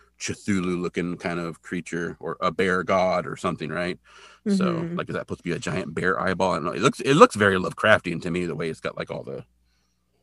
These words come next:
Speaker 1: stuff around it and that kind of thing. But
Speaker 2: Yeah.
Speaker 1: yeah. So,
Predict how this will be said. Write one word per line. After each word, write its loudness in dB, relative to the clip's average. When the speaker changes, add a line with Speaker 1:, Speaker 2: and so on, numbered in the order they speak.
Speaker 1:
stuff -8
around -8
it -16
and -20
that -14
kind -14
of -16
thing. -14
But -10
Speaker 2:
Yeah. 2
Speaker 1:
yeah. -10
So, -18